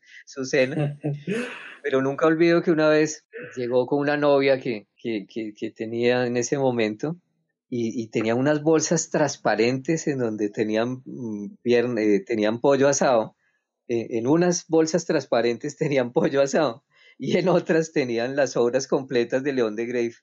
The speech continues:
de Tercer Mundo. Y me dijeron, "Esto, esto nos lo prestó una amiga y nos lo prestó solamente hasta,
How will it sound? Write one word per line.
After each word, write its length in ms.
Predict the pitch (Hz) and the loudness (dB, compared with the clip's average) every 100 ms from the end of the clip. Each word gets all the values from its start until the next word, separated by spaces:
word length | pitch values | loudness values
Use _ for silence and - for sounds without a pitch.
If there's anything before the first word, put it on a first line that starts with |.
| _ _ _ _ | _ _ _ _
de 140 | 131 | -2
Tercer 400 | 131 117 127 104 | 0 -2 -2 -2
Mundo. 340 | 143 180 104 - | -2 -2 -4 -10
Y 100 | 113 | -8
me 80 | 110 | -6
dijeron, 400 | 110 113 113 117 | -4 -2 0 0
"Esto, 440 | 117 - 147 151 - | -2 0 0 0 -4
esto 300 | 117 - 147 | -8 -4 0
nos 100 | 160 | 2
lo 220 | 156 - | 2 -2
prestó 340 | 123 113 - | -4 -2 0
una 140 | 120 131 | 0 2
amiga 320 | 151 160 160 | 4 4 4
y 60 | 160 | 2
nos 120 | 151 | 2
lo 140 | 127 | 0
prestó 440 | 117 107 - 117 113 | -2 -4 -2 -2 0
solamente 580 | 143 139 135 131 131 | 0 0 0 -4 -4
hasta, 400 | 139 - 127 104 | -8 -4 -6 -6